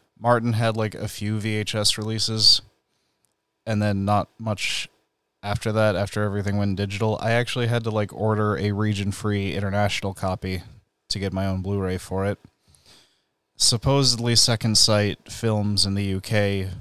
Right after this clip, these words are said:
not only is doing a region-free, region-free Blu-ray of it soon, but we're als-, but apparently they also found the director's cut, which, you know, the original as it is, is, like, an hour and thirty-five minutes.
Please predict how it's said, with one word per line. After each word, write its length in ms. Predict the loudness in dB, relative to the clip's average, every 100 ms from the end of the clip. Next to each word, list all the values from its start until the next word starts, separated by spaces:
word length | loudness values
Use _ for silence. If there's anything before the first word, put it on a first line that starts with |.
| -14 -20 _ _
not 220 | 0 2
only 240 | 4 2 2
is 180 | 2
doing 260 | 2 2 2
a 120 | 2
region-free, 680 | 0 0 0 -4 -4 -6 -8 -10 _
region-free 680 | -4 -2 0 -2 -2 -4 -2
Blu-ray 460 | 2 2 4 2
of 120 | 0
it 140 | -2 0
soon, 400 | 0 0 -2 -2
but 320 | -2 -4 -6 -14 _ _ _ _ _ _ _ _ -20 _ _ _ _ _ _ _ _
we're 260 | -4 2
als-, 320 | 2 2 -2 -8 _ _ _ -14 -2
but 280 | 0 0 -4
apparently 480 | 0 2 4 4
they 140 | 4 4
also 280 | 4 4 2
found 320 | 2 2 2
the 60 |
director's 680 | 0 0 2 2 0 0 0
cut, 280 | 0 -6 -8 _ _ _
which, 340 | -8 -4 -4
you 80 | -2
know, 160 | -4 -4
the 200 | -4 0
original 640 | 0 0 0 0 0 -4 _ _ _ _ _
as 200 | -2 0 0
it 80 |
is, 260 | 0 0 0
is, 180 | 2 2
like, 440 | 0 -4 -8 -16 -18 -20 _ _ _ _ _ _ _ _ _ _
an 100 | -2
hour 240 | 2 4 2
and 120 | 0
thirty-five 580 | -2 -4 2 4 6 4
minutes. 480 | 0 2 4 4